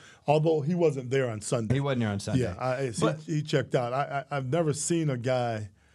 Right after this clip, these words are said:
Speaker 1: in a, in, in a game, and, you know, it, it was an important game. All the games are important,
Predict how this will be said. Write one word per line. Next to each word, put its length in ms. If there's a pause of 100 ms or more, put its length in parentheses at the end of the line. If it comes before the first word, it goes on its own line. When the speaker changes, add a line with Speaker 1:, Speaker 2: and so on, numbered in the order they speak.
(880)
Speaker 1:
in 140
a, 80
in, 360
in 180
a 100
game, 560
and, 300
you 120
know, 240 (120)
it, 200
it 40
was 160
an 100
important 420
game. 160
All 120
the 120
games 280
are 100
important, 580